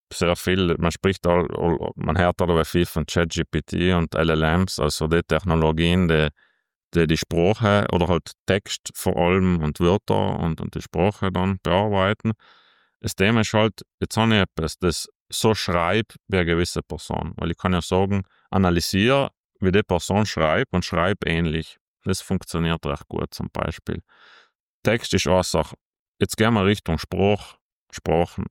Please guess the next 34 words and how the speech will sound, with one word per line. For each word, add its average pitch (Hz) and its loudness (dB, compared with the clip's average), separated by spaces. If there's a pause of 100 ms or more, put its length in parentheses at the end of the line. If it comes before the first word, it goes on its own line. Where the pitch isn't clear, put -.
nicht? - -8
Also 80 0 (440)
mit, - 0 (440)
ich 90 0
glaub, 87 2 (100)
ab, - 0 (220)
mm, - -14 (140)
gewisser - 0
Anzahl 98 0
von 90 0
Sekunden 95 0 (140)
der 82 0
Stimme 120 0 (200)
kann 95 2
die 87 2
Stimme 113 2
nachgemacht - -2
werden, - -6
nicht? 85 -6
Und, 87 -4 (480)
und 87 0
dann 92 4
ist 87 0
eben 101 0
das 92 0
ganze 104 0
Thema 95 2
Deepfake 101 -2 (140)
mit, 90 -2 (760)
äh, 78 2 (300)
Bilder, 98 2
also 80 0
Videos, 95 2
können, 87 0